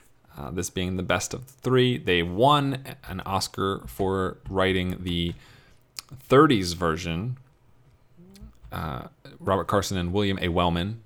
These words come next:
to combined, uh, won an Oscar for the writing on A Star is Born from nineteen thirties.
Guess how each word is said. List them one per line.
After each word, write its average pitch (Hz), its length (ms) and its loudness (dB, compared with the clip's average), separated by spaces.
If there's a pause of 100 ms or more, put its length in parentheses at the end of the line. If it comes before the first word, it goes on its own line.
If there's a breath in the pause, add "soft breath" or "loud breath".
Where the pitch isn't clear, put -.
(100)
to - 100 -12
combined, 85 600 -4
uh, 78 200 -8 (160)
won 90 260 -2
an 90 140 -2
Oscar 92 400 -2
for 87 200 -4
the 85 80 0
writing 85 380 -2
on 82 160 -4
A 80 60 -6
Star 82 240 -4
is 82 80 -4
Born 82 400 -4 (440 loud breath)
from - 160 -12
nineteen 78 260 -8
thirties. 135 460 2